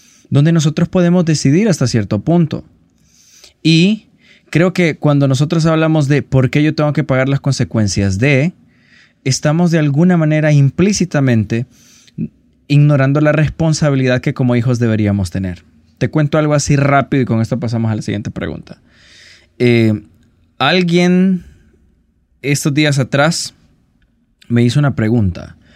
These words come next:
y me dijo, "¿Por qué Dios permite tal cosa?". Pero me lo dijo así ya con resentimiento en contra de Dios. Esa situación que esta persona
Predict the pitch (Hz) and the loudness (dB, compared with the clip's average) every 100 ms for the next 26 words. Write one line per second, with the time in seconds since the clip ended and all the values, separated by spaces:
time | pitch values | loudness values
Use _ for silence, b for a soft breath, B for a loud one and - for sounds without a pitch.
0 | b b b 127 127 135 127 117 143 143 | b b b 0 2 2 0 0 0 0
1 | - 180 180 180 151 160 147 160 156 143 | 0 0 2 2 0 0 0 0 -2 -2
2 | 139 135 - 131 - - - _ _ _ | -2 -2 -2 -2 -2 -8 -12 _ _ _
3 | _ _ _ - 127 113 107 113 151 143 | _ _ _ -2 2 2 2 0 -2 0
4 | 165 170 170 175 180 160 - 139 113 113 | 0 2 0 0 -2 -2 -2 -2 0 0
5 | 117 131 175 156 143 139 135 117 104 127 | 0 -2 -2 -2 0 0 0 -2 0 0
6 | 180 - - - b b b b b b | -2 -6 -18 -20 b b b b b b
7 | b b b b - 202 233 240 233 196 | b b b b -4 -2 0 0 0 0
8 | 175 175 156 160 - 151 151 147 143 101 | 0 0 0 -2 -2 -2 -2 0 0 -2